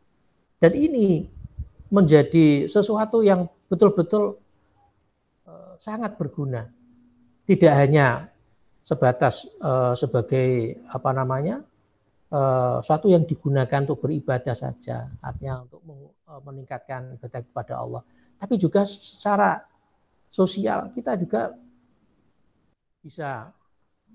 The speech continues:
apa, menambah, eh, mendapatkan satu kemanfaatan itu. Untuk, untuk itulah maka kita kalau bisa sekarang ini selain kita melakukan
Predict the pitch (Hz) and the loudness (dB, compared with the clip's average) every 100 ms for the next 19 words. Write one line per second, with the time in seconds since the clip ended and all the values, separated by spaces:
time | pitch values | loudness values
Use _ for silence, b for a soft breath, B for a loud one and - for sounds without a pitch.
0 | _ 151 135 147 156 143 131 135 170 131 | _ 0 0 0 -2 -2 -4 -4 0 2
1 | 127 123 143 131 123 120 - 127 120 120 | 2 0 0 2 2 0 0 -4 -4 -6
2 | 117 - 135 120 147 127 135 131 123 _ | -6 -4 -4 -4 -8 -12 -12 -14 -16 _
3 | _ _ _ _ 220 _ _ _ _ _ | _ _ _ _ _ _ _ _ _ _
4 | _ _ _ - 131 131 165 139 165 143 | _ _ _ -20 -20 -18 -14 -12 -8 -8
5 | 135 185 139 - _ _ _ 135 131 127 | -2 0 0 -2 _ _ _ -8 -2 -2
6 | - - _ _ _ _ _ _ - 226 | -4 -14 _ _ _ _ _ _ -20 _
7 | _ _ _ _ _ _ _ _ _ _ | _ _ _ _ _ _ _ _ _ _
8 | _ _ _ _ _ _ _ - 160 160 | _ _ _ _ _ _ _ -20 -12 -8
9 | 160 143 139 _ _ _ _ _ _ _ | -6 -8 -12 _ _ _ _ _ _ _
10 | _ _ _ _ _ _ - 160 160 147 | _ _ _ _ _ _ -16 -16 -12 -14
11 | - 147 135 - _ _ _ _ 175 160 | -12 -14 -14 -18 _ _ _ _ 0 4
12 | 151 147 147 139 175 185 208 196 190 160 | 4 2 -2 0 4 6 6 2 6 6
13 | 143 196 190 156 151 143 139 139 | 6 2 2 2 0 -2 -2 -2